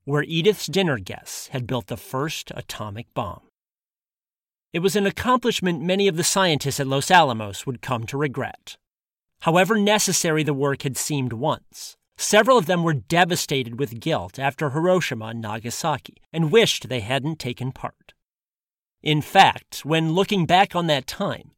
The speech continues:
Edith Warner's tea room was one of the few happy memories they had. They remembered the pozole and the spiced peaches and, of course, the chocolate cake.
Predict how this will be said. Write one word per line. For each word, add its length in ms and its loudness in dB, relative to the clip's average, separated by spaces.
Edith 360 2
Warner's 560 0
tea 300 -2
room 420 -10
was 160 -6
one 140 -2
of 60 -4
the 60 -2
few 440 -4
happy 400 -2
memories 580 -4
they 240 -10
had. 380 -10
They 100 0
remembered 500 6
the 80 -4
pozole 800 -2
and 220 -4
the 60 0
spiced 580 2
peaches 580 -12
and, 200 0
of 120 -4
course, 380 0
the 100 -6
chocolate 520 -8
cake. 420 -12